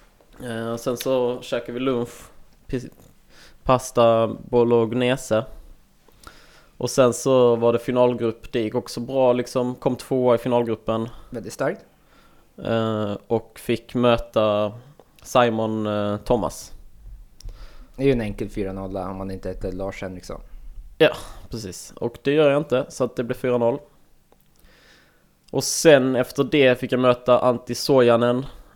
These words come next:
Speaker 1: eh, fyra noll. Men en, en match som jag, jag, där jag gjorde en rokad precis i slutet och vände,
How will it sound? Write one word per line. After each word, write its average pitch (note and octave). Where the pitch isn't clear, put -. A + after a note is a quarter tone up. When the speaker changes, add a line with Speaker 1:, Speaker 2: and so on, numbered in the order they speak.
Speaker 1:
eh, A2
fyra A2+
noll. A2+
Men B2
en, C#3
en B2+
match C3+
som A2+
jag, A2
jag, A2
där B2+
jag A#2
gjorde A#2+
en A2
rokad A#2
precis B2
i B2
slutet A#2
och G#2+
vände, A2+